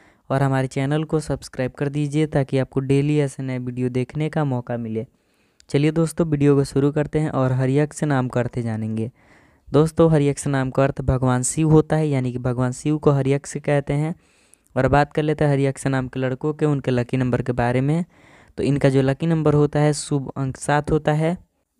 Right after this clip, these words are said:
और दोस्तों, बात कर लेते हैं इनके लिंग के बारे में। तो लिंग जो ये होते हैं, ये लड़के होते हैं, यानी कि इनका नाम लड़के में होता है।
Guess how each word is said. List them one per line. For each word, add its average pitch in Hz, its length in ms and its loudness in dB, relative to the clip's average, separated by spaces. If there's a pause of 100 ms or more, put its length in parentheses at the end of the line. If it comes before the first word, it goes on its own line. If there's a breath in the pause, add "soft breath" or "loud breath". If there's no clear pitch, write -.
(120)
और 160 100 6
दोस्तों, 160 440 2
बात 151 240 2
कर 160 100 0
लेते 151 300 0
हैं 156 220 0
इनके 127 280 -4
लिंग 147 280 0
के 151 120 0
बारे 147 300 2
में। 156 200 0
तो 139 160 0
लिंग 160 340 0
जो 165 180 4
ये 160 160 6
होते 147 340 2
हैं, 160 260 0 (400 soft breath)
ये 165 180 2
लड़के 135 380 2
होते 127 300 2
हैं, 123 80 0
यानी 139 280 0
कि 156 420 -2
इनका 135 300 0
नाम 156 320 0
लड़के 135 420 2
में 151 180 2
होता 131 320 2
है। 107 240 0